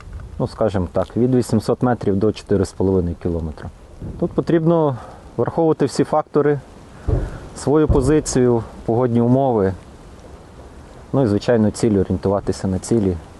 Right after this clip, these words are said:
і на наших коригувальників. Ну, є різні дані, якими ми орієнтуємось. Є, е, наші розвідники,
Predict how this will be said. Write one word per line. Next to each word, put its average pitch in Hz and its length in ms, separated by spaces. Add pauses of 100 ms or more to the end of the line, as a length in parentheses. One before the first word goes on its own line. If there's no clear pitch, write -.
(1200)
і 104 40
на 101 120
наших 104 280
коригувальників. 90 760 (960)
Ну, 131 120
є 170 320
різні 170 300
дані, 165 340 (180)
якими 123 300
ми 123 120
орієнтуємось. 120 760 (1160)
Є, 120 300
е, 110 200 (420)
наші 104 480 (260)
розвідники, 110 840